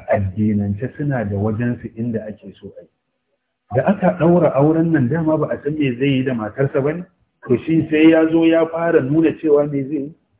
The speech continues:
Kun fahimta? Ana yaɗa rashin kunya a cikin al'umma da taɓarɓarewar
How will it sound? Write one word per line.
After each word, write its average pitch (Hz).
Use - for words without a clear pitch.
Kun 170
fahimta? 180
Ana 160
yaɗa 151
rashin 151
kunya 156
a 113
cikin 147
al'umma 143
da 107
taɓarɓarewar 147